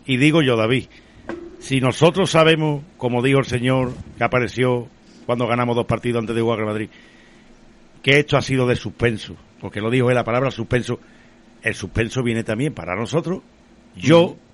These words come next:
Speaker 1: aunque diga que no está cobrando un duro, bueno, posiblemente sea verdad, no directamente, los consejeros se bajan el sueldo y el personal no deportivo se bajan el sueldo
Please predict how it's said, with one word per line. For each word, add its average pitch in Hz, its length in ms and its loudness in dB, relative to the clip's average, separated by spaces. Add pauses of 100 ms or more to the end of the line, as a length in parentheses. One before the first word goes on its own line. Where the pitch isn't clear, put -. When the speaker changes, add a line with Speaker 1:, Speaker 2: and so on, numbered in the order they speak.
(800)
Speaker 1:
aunque 87 260 -12
diga 113 200 0
que 110 80 -4
no 117 80 -2
está 113 160 -6
cobrando 117 360 0
un 120 60 -6
duro, 190 300 0 (120)
bueno, 98 240 -4 (360)
posiblemente 98 520 -6
sea 95 240 0
verdad, 127 360 -2 (260)
no 113 360 0
directamente, 127 720 -2 (440)
los 127 160 2
consejeros 123 520 -2
se 143 100 -2
bajan 131 260 0
el 101 160 -6
sueldo 117 340 -4 (140)
y 127 80 0
el 120 100 0
personal 117 600 -4
no 123 140 0
deportivo 123 460 -2
se 147 100 -4
bajan 120 280 0
el 117 80 -4
sueldo 139 300 -4